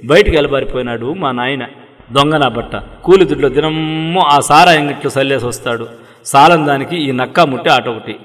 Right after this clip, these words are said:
అంటూ జారిపోయిన వెంట్రుకలు ముడేసుకుంది మా అమ్మ. మా నాయన ఆ పొద్దు రెయ్యి ఇంటికే రాలేదు. తెల్లారి లేచి మా పనులు మేము చేసుకుని సంగటి పొద్దుకు అమ్మ కూలికి పోతే నేను ఆవుని ఇప్పుకొని పోతిని. శివరాత్రి కాలం కదా,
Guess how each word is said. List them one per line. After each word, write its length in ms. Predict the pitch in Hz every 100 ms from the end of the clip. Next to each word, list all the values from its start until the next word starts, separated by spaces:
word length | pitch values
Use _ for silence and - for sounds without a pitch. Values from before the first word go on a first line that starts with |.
| -
అంటూ 340 | 117 113 120 151
జారిపోయిన 580 | 117 120 151 135 123
వెంట్రుకలు 420 | 113 123 123 139 113
ముడేసుకుంది 560 | 107 135 - - 110
మా 140 | 143 120
అమ్మ. 300 | 110 113 107 - - _ _
మా 160 | 107 110
నాయన 280 | 104 120 139
ఆ 100 | 107
పొద్దు 280 | - 110 135
రెయ్యి 280 | 117 131 127
ఇంటికే 480 | 107 - 113 110 127
రాలేదు. 380 | 143 139 131 135 - - - _ _ _
తెల్లారి 360 | 151 175 190 170
లేచి 320 | 151 190 190
మా 120 | 160
పనులు 280 | 143 143 180
మేము 220 | 165 139
చేసుకుని 640 | 127 143 - 131 120 120 120 - -
సంగటి 360 | - 151 175 139
పొద్దుకు 340 | 160 190 190 -
అమ్మ 180 | 131 165
కూలికి 380 | - 143 165 120
పోతే 480 | 120 117 170 175 131 - - -
నేను 180 | 156 160
ఆవుని 380 | 127 170 175
ఇప్పుకొని 360 | 135 - 214 131
పోతిని. 340 | 123 117 117 113 - -
శివరాత్రి 500 | - 113 113 120 113
కాలం 320 | 113 123 127 120
కదా, 300 | 120 139